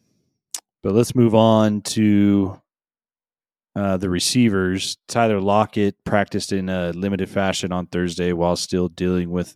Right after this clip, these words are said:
the fractured finger, that he suffered against San Fran. Uh, he's still dealing with swelling, and the stitches have yet to be removed from his finger.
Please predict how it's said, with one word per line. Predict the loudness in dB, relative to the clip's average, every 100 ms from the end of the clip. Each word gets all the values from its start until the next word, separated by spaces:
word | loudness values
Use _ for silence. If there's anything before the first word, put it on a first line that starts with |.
| _
the | -14
fractured | -4 -2 -2 -6 -14
finger, | -8 -8 -4 -2 0 -2 -6 _ _ _ _ _
that | -6 -6
he | -8
suffered | -4 -4 -2 0 0 -2
against | -10 -10 -8 -8
San | -6 -8
Fran. | -4 0 0 -2 -10 -20 _ _ _ _
Uh, | 0 2 2
he's | -2 -4
still | 0 0
dealing | 2 2 4 2
with | 2 0 -2 -10
swelling, | -6 0 2 2 0 -2
and | -4
the | -6
stitches | -4 -6 -2 -4 -2
have | -4 -2
yet | -4 -4
to | -8
be | -6 -4
removed | -4 0 0 0 -2 -8 _
from | _ 0 2
his | -2 -4
finger. | -8 -10 -6 -4 -4